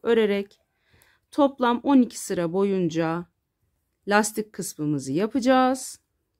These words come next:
Ve lastik kısmımızı yaptıktan sonra kesim yapacağız kolumuzda da. O da lastik kesim olacak.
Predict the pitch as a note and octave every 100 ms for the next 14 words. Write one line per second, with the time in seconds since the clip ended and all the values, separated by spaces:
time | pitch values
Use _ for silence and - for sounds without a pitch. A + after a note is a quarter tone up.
0 | _ _ _ _ _ _ _ _ _ -
1 | C#4 C4+ C4 B3+ A3+ - G3 G3+ F#3+ F#3+
2 | A3+ A3 - E3 F3 F3 F3 - F3 F3+
3 | F#3+ A#3+ C#4+ C#4 _ _ _ _ - B3
4 | - G#3+ F3+ F3 E3+ E3+ E3+ - G3+ F3+
5 | F3 E3+ F#3+ B3+ B3+ G#3+ F#3 F#3 A#3 C4+
6 | _ _ _ _ G#3 G#3+ A3 - G#3+ -
7 | G3 - E3 - F#3+ G#3+ G3+ A3 A3 -